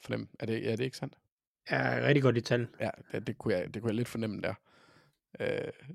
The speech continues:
Speaker 1: der, der, der var mange tal, som jeg engang har sagt i en video. Den, øh, det, og det kan godt være, at rækkefølgen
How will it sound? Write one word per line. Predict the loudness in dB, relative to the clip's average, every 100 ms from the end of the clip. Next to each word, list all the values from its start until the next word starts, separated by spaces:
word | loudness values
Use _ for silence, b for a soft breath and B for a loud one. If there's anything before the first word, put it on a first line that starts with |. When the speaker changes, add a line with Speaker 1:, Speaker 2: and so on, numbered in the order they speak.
| -10
Speaker 1:
der, | -6 -6 -4
der, | -6 -6 -10 _ _
der | -10
var | -10 -10
mange | -4 -2 0
tal, | -2 -6 _ _
som | -8 -6 -6 -10 -16 _ -6
jeg | -4
engang | -2 -4 -2
har | 0
sagt | 0 -4
i | -4
en | -4
video. | -6 -8 -20 B B B B B B B
Den, | 6 8 10
øh, | 10 8
det, | 4 4 6
og | 6 6 6
det | 6
kan | 8
godt | 8 6 6
være, | 4 4
at | 2 2
rækkefølgen | 2 2 0 0 0 0